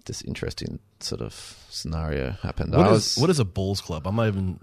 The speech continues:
Speaker 2: familiar with that term.
Speaker 1: Uh, and look, it's a, it's a place where generally middle-aged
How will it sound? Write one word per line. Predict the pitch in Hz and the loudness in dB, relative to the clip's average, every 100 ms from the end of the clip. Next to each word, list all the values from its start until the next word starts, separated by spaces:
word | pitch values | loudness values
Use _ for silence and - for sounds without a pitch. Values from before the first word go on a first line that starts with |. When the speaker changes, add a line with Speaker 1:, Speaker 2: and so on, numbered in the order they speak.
| - | -8
Speaker 2:
familiar | 98 92 90 | -4 -2 -2
with | 85 | -4
that | 76 | 2
term. | 104 | 8
Speaker 1:
Uh, | 117 117 113 113 113 104 - - | 12 12 12 10 8 6 0 0
and | 127 | 6
look, | 131 - | 8 6
it's | - 120 123 | 2 2 8
a, | 117 113 104 - - - - _ _ - | 12 12 10 4 -8 -14 -20 _ _ -6
it's | 110 131 | 0 0
a | |
place | - 123 90 - | 4 4 4 4
where | 101 85 85 78 - - _ _ _ _ - | 8 8 8 4 -2 -12 _ _ _ _ 8
generally | 131 143 123 104 95 - _ _ _ _ _ _ _ _ _ _ _ _ _ _ - | 10 10 10 10 8 2 _ _ _ _ _ _ _ _ _ _ _ _ _ _ 0
middle-aged | 110 101 90 82 80 | 4 6 6 6 2